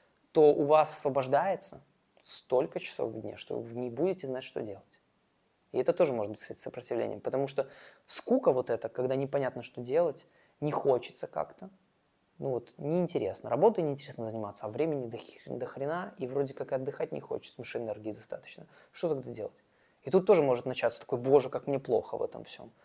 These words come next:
Потому что время бывает лишнее. Те, кто сталкивались с этой скукой, когда неч-, нечего делать, они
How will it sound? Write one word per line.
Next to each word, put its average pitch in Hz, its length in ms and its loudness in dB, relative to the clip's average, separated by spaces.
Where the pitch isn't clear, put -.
Потому - 160 4
что 135 80 2
время 185 180 8
бывает 170 440 6
лишнее. 113 400 -6
Те, 156 140 2
кто - 200 -4
сталкивались 151 600 4
с - 40 -6
этой 139 160 -2
скукой, 226 380 0
когда 135 280 0
неч-, 131 300 -6
нечего 143 400 2
делать, 160 380 6
они 165 340 4